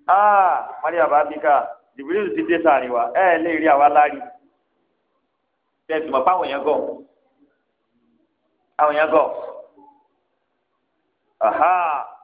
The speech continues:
Ṣé wàá ní Jibril ti wà bẹ́ẹ̀? Mikaeli náà wọ́n gba alálejò.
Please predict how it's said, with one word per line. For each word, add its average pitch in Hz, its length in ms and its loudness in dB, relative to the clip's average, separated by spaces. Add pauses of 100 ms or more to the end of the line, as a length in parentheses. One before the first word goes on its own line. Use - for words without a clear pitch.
(640)
Ṣé - 40 -14
wàá 151 160 -2
ní 151 120 -6 (200)
Jibril 143 440 0
ti 143 80 -2
wà 131 160 6
bẹ́ẹ̀? 135 300 2 (800)
Mikaeli 135 460 2
náà 139 260 2
wọ́n 131 200 -4
gba 139 100 2
alálejò. 127 460 0